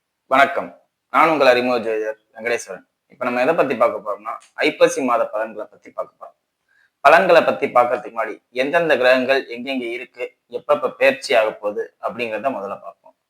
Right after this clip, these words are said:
சூரிய பகவானானவர் கன்னியிலிருந்து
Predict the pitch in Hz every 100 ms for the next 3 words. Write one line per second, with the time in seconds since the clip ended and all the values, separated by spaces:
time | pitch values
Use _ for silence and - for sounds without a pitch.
0 | _ _ _ _ - 196 190 147 143 143
1 | 143 131 120 104 - _ _ _ - 147
2 | 165 185 160 143 139 127